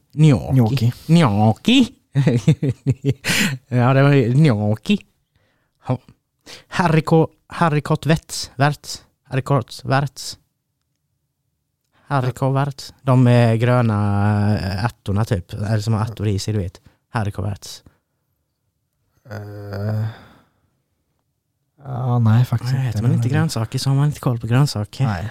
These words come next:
Speaker 2: precis.
Speaker 1: <laughs> Men rätt är tydligen arri-, harrikover.
Speaker 2: Ja, okej.
Speaker 1: Alltså, det här kan ju inte vara, det här måste ju vara,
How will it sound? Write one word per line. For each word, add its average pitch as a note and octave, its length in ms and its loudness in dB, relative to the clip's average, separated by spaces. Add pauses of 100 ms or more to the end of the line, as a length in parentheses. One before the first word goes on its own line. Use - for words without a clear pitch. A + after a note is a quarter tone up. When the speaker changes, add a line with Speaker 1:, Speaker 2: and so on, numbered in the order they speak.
Speaker 2:
precis. - 460 2
Speaker 1:
<laughs> - 840 -4
Men B2+ 100 4
rätt C#3+ 260 2
är D3+ 300 6
tydligen C#3 420 4
arri-, B2+ 500 4
harrikover. B2+ 760 2 (1000)
Speaker 2:
Ja, B2 240 -4
okej. A#2+ 220 -12 (1500)
Speaker 1:
Alltså, A2+ 180 -6
det A2+ 60 0
här A2 200 0
kan C3 140 0
ju - 20 6
inte A#2+ 100 0
vara, G2 280 2
det G#2 80 2
här A#2 120 4
måste B2+ 220 2
ju A#2 40 -4
vara, F#2+ 360 0